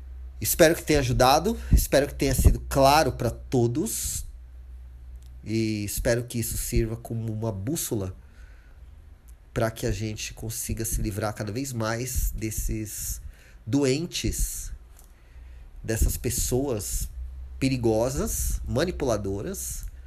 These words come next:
né? Agressivas, psicopatas, que podem colocar fim na nossa vida.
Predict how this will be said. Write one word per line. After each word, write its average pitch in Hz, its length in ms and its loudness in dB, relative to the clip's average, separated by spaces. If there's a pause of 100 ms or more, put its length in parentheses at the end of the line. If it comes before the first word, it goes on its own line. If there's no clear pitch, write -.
(840)
né? 127 320 -4 (500)
Agressivas, 123 1120 2 (800)
psicopatas, - 1160 2 (1300)
que 117 160 -6
podem 120 400 0
colocar 117 460 -2
fim - 340 -6
na 139 120 -6
nossa 120 240 -2
vida. 95 360 -2